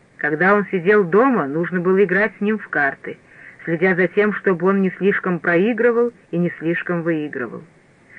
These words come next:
Нужно было воевать с его капризами, с его обжорством, отнимать у него еду и в качестве благодарности выслушивать попреки, жалобы, оскорбления,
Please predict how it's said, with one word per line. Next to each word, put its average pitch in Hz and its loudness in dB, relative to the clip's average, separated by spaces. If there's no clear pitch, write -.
Нужно 220 6
было 240 6
воевать 240 4
с - -12
его 226 4
капризами, 175 -2
с - -20
его 170 2
обжорством, 185 0
отнимать 220 2
у - 0
него 220 4
еду 208 2
и 240 4
в - -6
качестве 208 -4
благодарности 202 0
выслушивать 214 0
попреки, 208 2
жалобы, 185 2
оскорбления, 196 0